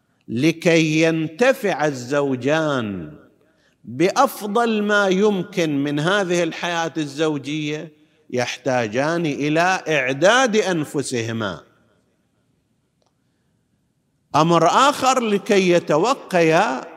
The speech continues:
العقبات والمشاكل والانتهاء إلى الفشل والانفصال والطلاق أو الطلاق العاطفي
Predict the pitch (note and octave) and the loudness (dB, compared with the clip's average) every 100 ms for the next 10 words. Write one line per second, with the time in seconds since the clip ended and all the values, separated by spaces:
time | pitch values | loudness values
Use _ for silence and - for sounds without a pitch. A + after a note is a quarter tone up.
0 | - - - C#3 B2+ C3 - B2 B2 D3 | -20 -20 -6 -2 2 0 0 -2 2 4
1 | A3 B3 - - C3+ C3+ B2 A#2 - C3 | 2 0 -8 -4 -2 0 -2 -4 0 2
2 | D#3+ F3+ - G#3 A3+ A#3 G#3 B2+ C#3+ F3+ | 2 0 -2 0 0 -2 -4 -2 0 0
3 | G3 D#3 C#3 C3 B2 - A2+ C3+ F3+ - | -2 -2 -2 -2 -4 -6 -4 0 -2 -2
4 | D3+ B2 G#2 F#2 C3+ D3 G3+ G#3 A3+ G3 | -4 -4 -6 -6 -8 -4 -4 -2 0 0
5 | E3 B2+ C3 A2 A2 G#2 A#2+ C#3+ G3 A3 | 0 -2 -6 -6 -8 -8 -2 0 0 0
6 | G#3 C3+ A#2 - G#2+ A#2+ F3 G#3+ A3 E3+ | -2 -4 -4 -6 -4 0 2 0 -2 -2
7 | D3+ B2+ C3 B2+ A#2+ A2+ A#2 G2 B2 G#3 | -2 -4 -6 -2 -2 -4 -6 -4 0 0
8 | A3 G#3+ G3 G#3+ G#3+ A3 | 0 -4 -6 -4 -8 -8